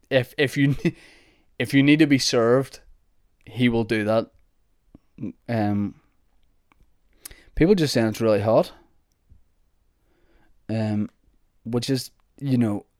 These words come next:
I like the cold. You know, like some sort of Game of Thrones character. Dropping to bits. No heating up. Oh, fuck. I mean, I feel like what Gary Gaynor could do, just a suggestion, is maybe, like, leave the radiators off for a night.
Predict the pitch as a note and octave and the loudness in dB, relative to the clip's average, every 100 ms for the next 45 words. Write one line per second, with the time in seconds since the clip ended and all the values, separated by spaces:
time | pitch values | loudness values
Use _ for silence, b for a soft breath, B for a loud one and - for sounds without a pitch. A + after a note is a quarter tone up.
0 | - A#2+ B2+ C#3 A2+ A2 A2 A#2 G#2+ B2 | -4 2 4 4 2 -4 -12 -8 -6 -6
1 | C3+ - _ _ - A2+ A2+ A2+ A2+ - | -8 -20 _ _ -10 -6 -4 -2 -4 -4
2 | A#2 A2+ G#2+ A2+ G#2+ G2+ G#2+ A2 A#2 - | -6 -6 -6 -6 -8 -8 -8 -6 -6 0
3 | B2 A#2+ D3 C3+ - _ _ _ _ _ | 0 0 -4 -8 -10 _ _ _ _ _
4 | _ _ _ _ _ _ _ _ _ _ | _ _ _ _ _ _ _ _ _ _
5 | _ _ _ _ _ _ _ _ _ _ | _ _ _ _ _ _ _ _ _ _
6 | _ - B2 C3 C#3+ A#2+ G#2+ A#2+ - - | _ -4 -2 -2 -4 -4 -4 -6 -8 -8
7 | B2+ A#2+ A2 G#2 A2 A2 - - - - | -4 -4 -4 -4 -4 -6 -10 -20 -20 -20
8 | _ - - _ _ _ _ _ _ _ | _ -20 -20 _ _ _ _ _ _ _
9 | _ _ b b b - C3+ C#3+ C3 D3+ | _ _ b b b -2 4 4 6 6
10 | D#3+ D#3 C3+ B2+ - A2+ A2+ A2+ A#2 A2+ | 6 6 6 4 4 4 4 0 -2 -4
11 | A#2 - B2+ B2 D#3+ E3+ C3+ _ _ - | -6 -4 -4 2 4 4 2 _ _ -20
12 | - C#3 - B2 B2 A2+ A#2+ A2 - D#3 | -6 -4 -4 -6 -6 -2 -2 -2 -2 -2
13 | C#3+ A#2+ A#2+ A2+ A2+ A2 A2 A#2 A2+ A2 | -2 -2 -2 0 0 0 -2 -2 -2 -2
14 | A2 G#2+ B2+ C3 C3 B2+ C#3 B2+ B2+ | -2 0 0 2 0 0 0 0 0